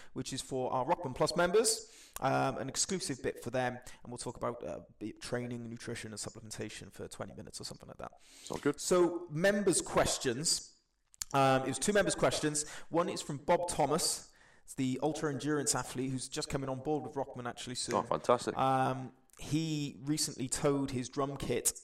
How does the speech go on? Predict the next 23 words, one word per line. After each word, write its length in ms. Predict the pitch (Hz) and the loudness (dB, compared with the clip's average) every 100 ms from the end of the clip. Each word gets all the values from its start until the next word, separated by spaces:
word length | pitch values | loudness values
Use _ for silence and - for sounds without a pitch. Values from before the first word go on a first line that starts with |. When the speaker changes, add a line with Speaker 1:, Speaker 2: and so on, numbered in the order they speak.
| - | -6
Speaker 1:
a 40 | - | 0
hundred 280 | 170 151 | 0 0
miles 320 | 135 135 135 - | 0 2 2 -2
from 120 | 123 | -2
Cardiff 340 | - 180 160 | 4 4 4
to 80 | - | 0
Pembroke, 560 | - 143 127 135 135 - - - - | 0 0 2 0 0 -6 -14 -16 -10
and 140 | 123 | -6
he 120 | 123 170 | 2 4
has 140 | 165 | 6
said, 360 | 160 147 143 139 - - - _ _ _ _ _ _ _ _ _ _ _ - | 8 8 6 2 -10 -20 -20 _ _ _ _ _ _ _ _ _ _ _ 0
"Him 180 | 185 196 | 2 4
with 180 | 165 | 2
drum 220 | - 151 143 | 4 2 4
kit, 380 | 160 147 151 - _ _ - | 6 6 4 -4 _ _ -4
you 160 | 165 | 0
with 220 | 185 - - | 0 -2 0
piano, 420 | 147 135 131 135 | 4 6 6 4
do 80 | 131 - _ _ | 0 -10 _ _
you 80 | - | -6
fancy 280 | 139 123 123 | -2 0 0
a 60 | |
race?" 380 | 110 98 - - | 0 0 -2 -6